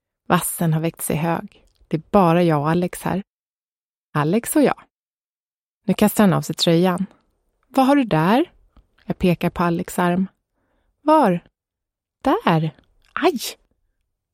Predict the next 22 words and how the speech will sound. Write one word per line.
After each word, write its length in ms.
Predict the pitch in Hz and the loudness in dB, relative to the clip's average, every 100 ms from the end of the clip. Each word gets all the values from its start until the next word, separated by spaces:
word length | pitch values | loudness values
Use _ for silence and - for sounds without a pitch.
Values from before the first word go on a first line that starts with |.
| _ _ | _ _
Han 180 | 170 | 0
ryggar 300 | 160 165 175 | 0 2 2
undan. 480 | 170 165 170 180 185 - _ _ _ _ - | 4 4 2 2 -2 -6 _ _ _ _ -6
Jag 120 | 196 | -2
tar 100 | 220 | 0
bort 200 | 226 - | 0 -4
fingret. 540 | - 170 185 202 - _ _ _ | -4 -2 -2 -6 -12 _ _ _
Blåmärket 640 | 196 190 185 202 208 190 | 2 4 4 2 0 -2
är 40 | 180 | -4
stort 300 | - 185 - | -2 -6 -4
som 160 | 185 | -2
en 140 | 170 170 | 0 -2
peng. 520 | - 202 180 175 - _ _ _ _ _ _ _ _ _ _ _ - | -2 -2 -2 -4 -8 _ _ _ _ _ _ _ _ _ _ _ -4
"Är 120 | 185 | 0
det 80 | 175 | 4
din 160 | 214 | 4
pappa 360 | 190 202 - 233 | 4 -2 -2 0
som 140 | 285 | 4
har 80 | 285 | 4
gjort 200 | 220 175 | 4 0
det 60 | 180 | 0
där?" 360 | 170 196 254 | 2 2 0